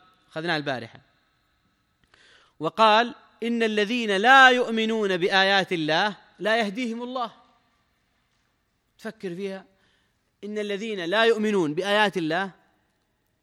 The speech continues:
لا يهديهم الله ولهم عذاب أليم. إنما يفتري الكذب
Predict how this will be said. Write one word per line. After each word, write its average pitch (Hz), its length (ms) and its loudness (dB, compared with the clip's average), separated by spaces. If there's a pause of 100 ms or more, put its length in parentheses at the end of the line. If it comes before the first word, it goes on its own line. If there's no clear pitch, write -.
(160)
لا 185 220 -4
يهديهم 220 340 -10
الله 240 220 -16 (1000)
ولهم 165 240 -8
عذاب 208 320 -4
أليم. 226 320 -10 (300)
إنما 247 480 -2
يفتري 254 400 -2
الكذب 233 440 -4